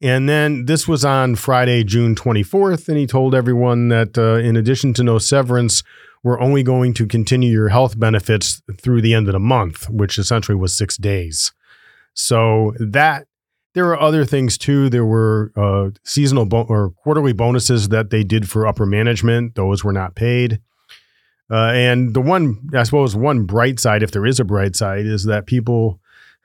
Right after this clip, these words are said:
got paid their, uh, paid time off in a lump sum, but they mishandled that <laughs> too, because it showed up in their pay stubs on Thursday and the layoff was on Friday.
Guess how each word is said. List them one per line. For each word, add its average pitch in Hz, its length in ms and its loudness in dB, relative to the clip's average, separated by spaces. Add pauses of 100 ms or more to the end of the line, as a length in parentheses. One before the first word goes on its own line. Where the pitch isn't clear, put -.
(120)
got 101 320 0
paid 127 360 0
their, 107 480 0 (200)
uh, 101 240 -2
paid 123 280 0
time 110 300 2
off 120 280 2
in 107 60 0
a 98 80 0
lump 104 240 0
sum, 98 680 0
but 113 160 -4
they 113 160 0
mishandled 143 520 0
that 135 240 0
<laughs> - 0 -
too, 151 580 0 (500)
because 123 640 0
it 123 320 0
showed 147 260 0
up 143 200 0
in 131 100 0
their 123 160 2
pay 139 220 0
stubs 120 360 0
on 107 180 2
Thursday 120 520 0
and 110 120 2
the 104 60 0
layoff 107 400 0
was 98 140 -2
on 90 160 -4
Friday. 87 480 -6